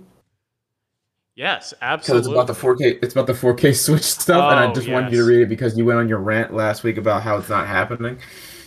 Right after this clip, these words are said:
Speaker 1: And, and now, now apparently it is. So basically,
Speaker 2: Maybe.
Speaker 1: Bloomberg,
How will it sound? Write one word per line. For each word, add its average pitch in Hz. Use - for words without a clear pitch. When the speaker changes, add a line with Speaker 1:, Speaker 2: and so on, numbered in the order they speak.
Speaker 1:
And, 139
and 143
now, 135
now 135
apparently 139
it 131
is. 117
So 143
basically, 185
Speaker 2:
Maybe. 143
Speaker 1:
Bloomberg, 165